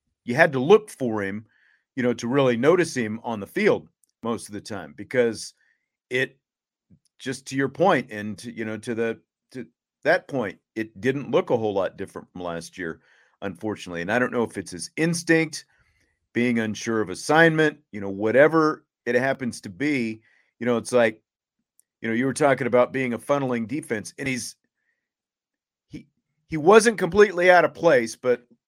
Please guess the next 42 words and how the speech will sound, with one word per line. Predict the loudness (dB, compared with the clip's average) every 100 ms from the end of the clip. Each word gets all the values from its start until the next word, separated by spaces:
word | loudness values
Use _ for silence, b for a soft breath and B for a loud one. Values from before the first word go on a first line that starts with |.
| _
I | -10
think | -8 -10 -4
like | -2 -2 -2
you | -2 -2
alluded | -4 -2 -2 -4
to, | -8 -14 -16 _ _
he | -8 -4
was | -4 -4
not | -2 -2 -2
making | -6 -6 -6 -10
plays | -6 -4 -4 -6 -12 -20 _ _ _ -12
out | -12 -10
there. | -12 -10
And, | -6
like, | -4 -4
you | -4
look | -4 -4
at |
his | -6 -8 -14 _
tackle | 0 0 0
total | -6 -6 -6 -10 _ _
from | -10 -8 -8 -16 _ _
last | -8 -6 -6 -10 -12
year, | -12 -14 -16
and | -16 -16
he | -14 -6
wasn't | -2 -2 -4
making | -6 -6 -4
enough | -4 -6 -6
plays | 0 0 0
out | -2 -4
there | -10 -14
for | -10
a | -8
guy | -8
who | -8
played | -12 -10 -8
as | -8 -12
much | -12 -12 -16 -20 _ _ _ _ _ -10
as | -10
he | -12
did. | -2 0 0